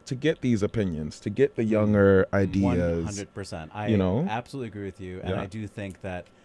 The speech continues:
Speaker 2: the pipelines have not been established to allow, uh, different voices to
Speaker 1: Right.
Speaker 2: come into the administration and to marketing and to development, all those
Speaker 1: Mm-hmm.
Speaker 2: things. And so, yes, that's, that's, that's a area we can fix and we can address.
Speaker 1: Right.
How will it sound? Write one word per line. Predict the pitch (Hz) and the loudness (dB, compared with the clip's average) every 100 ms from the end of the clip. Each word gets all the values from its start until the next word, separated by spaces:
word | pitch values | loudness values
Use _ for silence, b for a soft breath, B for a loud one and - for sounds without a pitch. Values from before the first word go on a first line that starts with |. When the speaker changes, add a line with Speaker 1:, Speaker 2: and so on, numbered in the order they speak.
| b b | b b
Speaker 2:
the | 104 104 | -12 -10
pipelines | - 107 - 101 92 90 87 85 - - | -8 -10 -8 -10 -10 -10 -10 -14 -16 -16
have | 98 | -12
not | 98 90 90 | -8 -10 -10
been | 90 | -12
established | - 95 87 87 80 78 - | -12 -10 -10 -8 -12 -14 -20
to | - 92 87 | -16 -12 -10
allow, | 87 87 87 87 87 - b b _ - | -6 -4 -4 -4 -8 -12 b b _ -8
uh, | 90 87 | -6 -4
different | 87 107 101 90 | -4 -6 -6 -6
voices | 92 87 - 87 82 - | -4 -6 -6 -10 -10 -12
to | 95 | -8
Speaker 1:
Right. | 78 | -4
Speaker 2:
come | 95 90 | -4 -6
into | 101 92 - 92 85 | -6 -6 -8 -10 -8
the | 87 | -8
administration | 87 87 82 - 82 - 82 80 | -8 -10 -10 -10 -10 -8 -10 -10
and | 80 80 | -10 -12
to | - | -10
marketing | 82 85 82 80 78 | -8 -6 -8 -8 -8
and | 78 78 | -10 -12
to | - 80 | -12 -12
development, | 85 87 82 76 80 | -8 -4 -4 -4 -6
all | 78 | -8
those | 82 87 | -8 -6
Speaker 1:
Mm-hmm. | 101 | -6
Speaker 2:
things. | 76 87 | -6 -10
And | 87 | -10
so, | - 101 90 B B | -4 -4 -4 B B
yes, | - 107 - | -2 -2 0
that's, | 110 107 - | -4 -4 -4
that's, | 107 117 - - 104 | -2 -2 -4 -10 0
that's | 120 - | 0 0
a | 113 _ _ 110 | -8 _ _ -4
area | 110 95 | -2 0
we | 104 | -4
can | - 87 | -6 -6
fix | 107 92 95 | -4 -4 -6
and | |
we | 90 | -10
can | 87 | -10
address. | 87 92 82 76 - | -12 -8 -6 -8 -6
Speaker 1:
Right. | 80 | -6